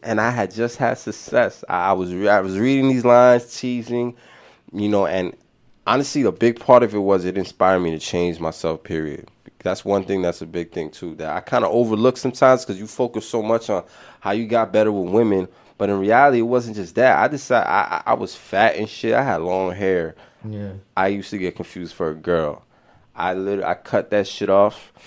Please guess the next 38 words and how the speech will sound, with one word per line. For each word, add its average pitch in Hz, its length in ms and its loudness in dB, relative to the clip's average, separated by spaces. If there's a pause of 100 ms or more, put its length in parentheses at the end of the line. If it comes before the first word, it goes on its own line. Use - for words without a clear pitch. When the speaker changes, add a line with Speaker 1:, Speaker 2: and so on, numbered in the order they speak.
(300)
Speaker 1:
I 87 100 -4
decided 92 540 -2
to - 80 -20
take 101 240 -10
up 85 200 -6
sports. - 500 -2
I 90 120 -4
forced - 520 0
myself 98 540 -2
to 95 80 -10
go 92 240 -2
to - 200 -10
an - 80 -6
after-school 87 560 -6
basketball 85 680 -4
program, 76 500 -6 (300)
which 107 180 -4
was 101 160 -2
Speaker 2:
Yeah. 98 60 -2
Speaker 1:
intimidating, 101 680 4
dude, 92 160 -2
'cause 95 160 -6
I'm 120 160 4
a 143 40 6
baby-faced 113 760 -4
Asian 110 320 -4
kid. 110 360 -4 (320)
I'm 110 300 -4 (300)
pretty 131 260 4
much 123 300 2
chubby, 127 500 4
or 110 100 6
I 95 140 4
just 110 260 -4
got 113 240 2
done 113 260 0
being 110 260 -2
chubby, 113 500 -2